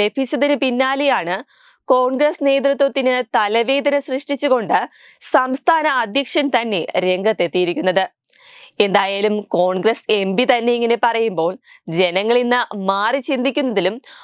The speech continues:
മുതിർന്ന കോൺഗ്രസ് നേതാക്കൾ ഉൾപ്പെടെ ബി ജെ പിയിലേക്ക് പോകുന്നതിലും കുറ്റം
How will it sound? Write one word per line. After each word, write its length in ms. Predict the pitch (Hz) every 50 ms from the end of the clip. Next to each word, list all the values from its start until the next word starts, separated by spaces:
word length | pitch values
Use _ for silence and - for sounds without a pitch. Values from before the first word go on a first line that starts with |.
| - _ 247 247
മുതിർന്ന 400 | 269 285 233 330 330 330 339 349 320 - 320
കോൺഗ്രസ് 440 | 285 269 277 285 302 311 349 349 339 302
നേതാക്കൾ 420 | 294 294 247 294 302 302 - 285 277
ഉൾപ്പെടെ 340 | 277 269 247 294 277 277 262 - - 190 185 170
ബി 120 | 226 226 233 226 -
ജെ 100 | 294 302 294 -
പിയിലേക്ക് 340 | 294 294 285 285 277 285 277 240
പോകുന്നതിലും 560 | 269 269 277 269 294 269 277 190 202 175 190 226 240 - - - _ _ - -
കുറ്റം 340 | 285 226 - - 330 302